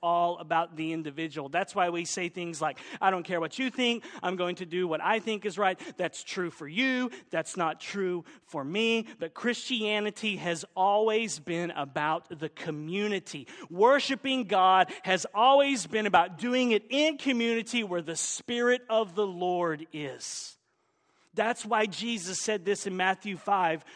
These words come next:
verses twenty-three to twenty-four. "So if you are offering your gift at the altar and there remember that your brother has something against you,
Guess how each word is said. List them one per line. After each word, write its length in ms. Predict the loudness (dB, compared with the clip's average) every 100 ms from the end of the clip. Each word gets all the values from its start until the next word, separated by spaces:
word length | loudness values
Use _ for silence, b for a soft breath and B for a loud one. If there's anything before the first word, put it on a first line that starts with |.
| B
verses 340 | -6 -6 -6 -10
twenty-three 480 | -4 -2 -2 -4 -6
to 80 |
twenty-four. 640 | -4 -6 -6 -6 -6 -6 -8 b b b b
"So 240 | 0 4 4
if 200 | 2 0
you 120 | 0
are 100 | 2
offering 520 | 4 4 2 0 -2 0
your 140 | -2
gift 380 | -2 -2 0 0
at 180 | -2 -2
the 120 | -2
altar 500 | 4 2 2 -4 -6 B -4
and 220 | -2 0
there 260 | 2 4 2
remember 520 | 0 -2 0 2 2
that 160 | 0
your 160 | -2 -4
brother 500 | -4 0 2 2 0
has 180 | -2 -4
something 520 | -4 -4 -4 -4 -6
against 480 | -6 -6 -6 -8 -8
you, 180 | -8